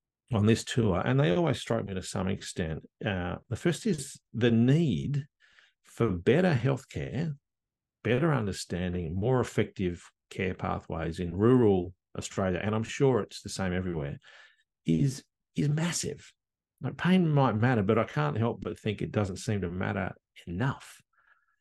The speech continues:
You know, meeting the needs of those challenged by pain and the communities that are buckling under the weight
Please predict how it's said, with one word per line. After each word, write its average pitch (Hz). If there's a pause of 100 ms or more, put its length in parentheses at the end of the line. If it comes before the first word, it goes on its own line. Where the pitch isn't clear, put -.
(240)
You -
know, 82
meeting 147
the 123
needs 113
of 90
those 101
challenged 98
by 82
pain 107
and 92
the 92
communities 98
that 90
are 82 (120)
buckling 101
under 87
the 80
weight 76